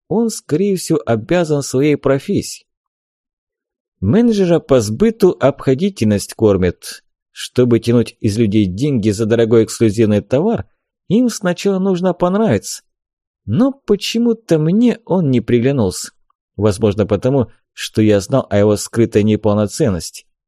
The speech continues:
А может быть, заговорила природная подозрительность. Не знаю. Он мне не нравился – и я ничего не мог с этим поделать.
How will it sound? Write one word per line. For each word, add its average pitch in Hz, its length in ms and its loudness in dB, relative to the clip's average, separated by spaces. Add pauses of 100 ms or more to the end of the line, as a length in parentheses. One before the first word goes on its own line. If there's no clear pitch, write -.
(140)
А 120 120 -2
может 247 260 -2
быть, 226 420 -4
заговорила 208 560 -2
природная 196 520 0
подозрительность. 147 1120 0 (220)
Не 160 160 -2
знаю. 214 360 -6 (720)
Он 220 260 0
мне 147 160 2
не 131 120 2
нравился – 113 600 2 (300)
и 107 60 4
я 143 260 4
ничего 131 500 2
не 104 140 2
мог 101 200 0
с - 100 -4
этим 98 260 2
поделать. 104 580 0